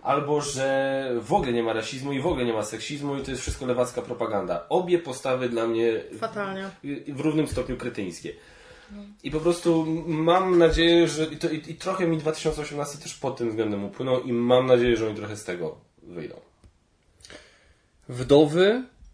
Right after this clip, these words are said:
Speaker 3: E, uważam, że jest to film, który w dobry sposób, w odpowiedni sposób, tak jak trzeba, pokazuje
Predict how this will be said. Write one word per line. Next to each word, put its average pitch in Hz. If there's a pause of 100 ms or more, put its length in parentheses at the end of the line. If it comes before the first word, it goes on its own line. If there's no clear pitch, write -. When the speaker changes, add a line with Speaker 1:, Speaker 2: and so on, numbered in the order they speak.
(340)
Speaker 3:
E, 127 (560)
uważam, 160
że 143
jest 151
to 156
film, 147
który 139 (1500)
w 117
dobry 185
sposób, 170
w 139
odpowiedni 170
sposób, 156
tak 180
jak 165
trzeba, 151
pokazuje 131